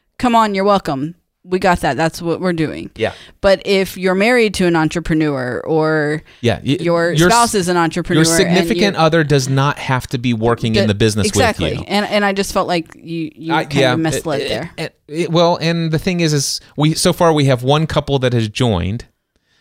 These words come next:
Speaker 2: and we start the first week in May.
Speaker 1: Yes.
Speaker 2: And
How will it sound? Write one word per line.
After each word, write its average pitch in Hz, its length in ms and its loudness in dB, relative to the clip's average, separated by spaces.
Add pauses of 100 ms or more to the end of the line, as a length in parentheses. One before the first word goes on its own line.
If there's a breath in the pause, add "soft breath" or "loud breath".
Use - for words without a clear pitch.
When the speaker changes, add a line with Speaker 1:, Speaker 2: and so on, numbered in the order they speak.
(220)
Speaker 2:
and 113 760 0
we 117 160 -2
start 120 580 0 (160)
the 117 180 -6
first 120 300 -2
week 113 220 -2
in 110 120 0
May. 95 260 0
Speaker 1:
Yes. - 320 -4 (300 soft breath)
Speaker 2:
And 123 560 0